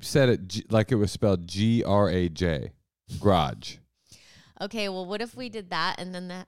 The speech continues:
Speaker 2: then had, um, musicians come?
Speaker 1: What would you like me to say right now?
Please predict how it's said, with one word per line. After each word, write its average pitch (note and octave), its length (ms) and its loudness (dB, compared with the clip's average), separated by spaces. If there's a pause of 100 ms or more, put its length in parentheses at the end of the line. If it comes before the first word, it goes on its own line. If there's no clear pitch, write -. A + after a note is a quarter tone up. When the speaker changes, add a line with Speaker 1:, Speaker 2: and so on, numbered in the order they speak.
Speaker 2:
then D#3+ 200 -14
had, E3 480 -8
um, C3 320 -12
musicians D#3+ 580 -16
come? - 240 -20 (1160)
Speaker 1:
What G#2+ 380 2
would A#2 120 0
you G#2 60 2
like F#2+ 200 2
me E2+ 100 -6
to D#2+ 60 -6
say E2+ 220 -4
right C2+ 240 -8
now? - 220 -8